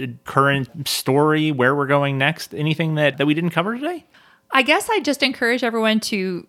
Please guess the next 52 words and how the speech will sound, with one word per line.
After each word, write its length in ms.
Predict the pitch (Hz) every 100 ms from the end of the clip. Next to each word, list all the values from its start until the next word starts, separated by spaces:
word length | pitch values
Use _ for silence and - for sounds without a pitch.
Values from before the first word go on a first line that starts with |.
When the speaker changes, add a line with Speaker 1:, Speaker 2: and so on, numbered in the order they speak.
| -
Speaker 2:
really 220 | 233 240
seek 320 | - 233 226
out 260 | 175 175 -
this 160 | 233
information, 800 | 247 254 240 233 240 254 254 262
I 140 | - 247
think. 500 | 254 254 285 - - -
We've 180 | 202 214
been 140 | 214
trying 380 | - 220 220 226
to 580 | - 208 180 175 165 175 _ _
kind 160 | 202 180
of 80 |
put 140 | - 220
this 140 | 208
information 560 | 208 208 190 190 185 165
out 480 | - 170 170 165 -
all 220 | 175 180 180
over 160 | 180
the 80 | 190
place. 400 | 214 202 196 -
You 60 | 185
know, 100 | 160
if 100 | 170
you 80 |
come 160 | 160 185
across 380 | 170 190 180 180
something 380 | 196 190 180 175
in 280 | 165 165 - _ _
the 100 | -
basement 300 | 170 175 196
of 60 | 175
the 60 | 160
post 280 | 214 220
office 480 | 214 208 214 208 208
or 60 | 170
on 120 | 151
Fourth 280 | - 202 214
Street 500 | - 202 196 190 185
or 80 | 170
in 80 |
the 80 | 156
bus 240 | 151 208 -
stations, 580 | 208 202 202 185 190
we 60 | 196
have 100 | 170
some 120 | 180
displays 480 | 170 - 175 170 170
that 100 | 165
we 140 | 170
put 200 | 160 180
up. 320 | 175 180 180